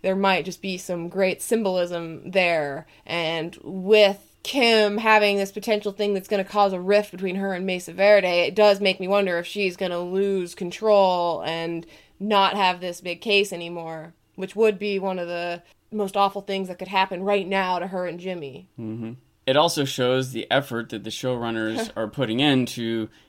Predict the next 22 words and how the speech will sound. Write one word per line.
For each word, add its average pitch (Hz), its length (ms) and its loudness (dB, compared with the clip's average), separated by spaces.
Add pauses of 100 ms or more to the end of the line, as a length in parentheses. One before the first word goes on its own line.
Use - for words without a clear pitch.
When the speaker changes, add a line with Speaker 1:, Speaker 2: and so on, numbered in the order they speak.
(120)
Speaker 2:
getting 123 280 0
everything 127 520 0
exactly 110 500 -4
how 120 200 -4
they 110 120 -4
want 113 300 -2
it. - 180 -10 (160)
Another 127 340 0
detail 117 460 -4
that 107 120 -8
came 117 280 -4
out 107 240 -2
is 107 400 -6
the 104 500 -6 (400)
Cinnabon 143 640 0
scene 139 380 0
that 139 80 0
we 131 140 -4
have 139 380 -4
Gene 139 340 0
with, 147 280 -6 (120)
that, 123 280 -2